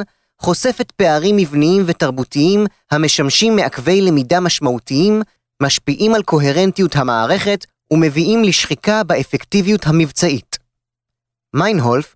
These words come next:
מונה שלוש משפחות של מעכבי למידה ארגונית: חסמי למידה תהליכית, חסמים תרבותיים ופסיכולוגיים, וחסמים ארגוניים מנהיגותיים.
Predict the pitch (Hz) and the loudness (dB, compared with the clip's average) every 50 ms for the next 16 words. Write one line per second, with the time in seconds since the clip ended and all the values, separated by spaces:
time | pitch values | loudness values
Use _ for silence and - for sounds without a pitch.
0 | _ _ _ _ - 139 151 156 170 208 240 - - 185 160 180 220 220 - - | _ _ _ _ -2 0 2 2 2 2 0 0 0 0 2 2 0 0 -2 -4
1 | 214 196 - - 156 139 - 185 214 - - 170 147 139 131 127 120 - 127 120 | -4 -4 -4 -4 -4 -4 -2 -2 -2 -2 0 0 0 2 0 -2 -2 -6 -8 -4
2 | 160 185 196 196 170 147 139 127 123 156 170 - 175 156 147 135 160 175 160 135 | 0 0 2 2 2 0 0 0 0 0 0 0 -2 -2 -2 -2 0 0 2 0
3 | 104 - - - _ _ _ _ _ _ _ _ _ _ _ - - - 147 - | 0 -2 -8 -14 _ _ _ _ _ _ _ _ _ _ _ -6 -4 0 0 2
4 | - 160 175 208 226 220 208 170 151 143 135 170 165 - - 139 120 120 110 107 | 2 2 2 2 2 2 2 2 0 0 0 0 -2 -2 -2 -4 -2 -2 -4 -4
5 | - - 214 226 - - - _ _ _ _ _ _ _ _ - - 170 160 - | -2 -2 -2 -2 -4 -6 -16 _ _ _ _ _ _ _ _ -4 -2 0 0 2
6 | 185 185 214 233 233 190 190 156 143 131 131 - - 151 170 185 190 151 131 - | 2 0 0 0 0 0 -2 -2 -4 -4 -6 -2 0 0 2 2 0 0 -4 -6
7 | - - 131 131 131 127 156 202 202 190 220 226 226 233 233 _ _ _ - 123 | -8 -8 -6 -2 0 0 0 0 0 0 -2 -2 -2 -2 -4 _ _ _ -8 -4
8 | 143 147 - 156 - - 170 170 196 220 226 214 - 175 165 147 139 151 156 156 | -2 0 0 0 0 0 0 2 2 2 0 0 0 0 0 0 2 0 2 2
9 | 156 151 170 208 226 233 226 202 175 160 156 165 151 165 175 - 180 165 147 120 | 2 2 2 2 2 2 0 0 0 2 0 0 2 0 0 0 0 0 0 0
10 | 104 95 90 | -2 -4 -8